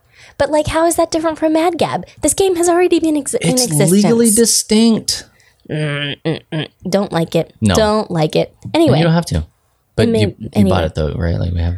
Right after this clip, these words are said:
Speaker 2: the game now?
Speaker 1: I did not buy it. I did buy a tiny
Speaker 2: That's
Speaker 1: waffle
Speaker 2: what it's
Speaker 1: maker.
Speaker 2: like to get rickrolled right there when I thought you had the game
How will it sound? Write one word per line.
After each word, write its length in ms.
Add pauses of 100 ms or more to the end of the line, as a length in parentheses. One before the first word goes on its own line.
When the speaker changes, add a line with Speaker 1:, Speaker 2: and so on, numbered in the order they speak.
Speaker 2:
the 60
game 140
now? 180 (120)
Speaker 1:
I 180
did 140
not 240
buy 140
it. 240
I 220
did 280
buy 480
a 180
tiny 500
Speaker 2:
That's 260
Speaker 1:
waffle 140
Speaker 2:
what 80
it's 140
Speaker 1:
maker. 160
Speaker 2:
like 100
to 60
get 180
rickrolled 560
right 280
there 240 (200)
when 100
I 60
thought 340
you 120
had 220
the 60
game 440